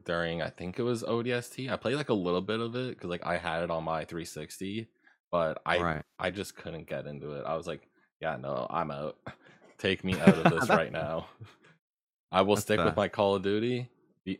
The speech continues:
Speaker 1: like, the only times that I really played Halo was, was,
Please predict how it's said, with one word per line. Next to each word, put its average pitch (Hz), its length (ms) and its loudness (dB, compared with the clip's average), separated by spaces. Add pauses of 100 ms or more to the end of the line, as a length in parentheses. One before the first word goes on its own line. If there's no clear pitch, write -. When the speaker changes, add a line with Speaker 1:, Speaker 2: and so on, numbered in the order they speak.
Speaker 1:
like, 90 180 -2
the 98 120 2
only 104 160 2
times 95 320 -2
that 92 220 4
I 87 40 2
really 87 260 0
played 85 440 -4
Halo 95 540 -2 (600)
was, 92 640 4 (100)
was, 90 160 -2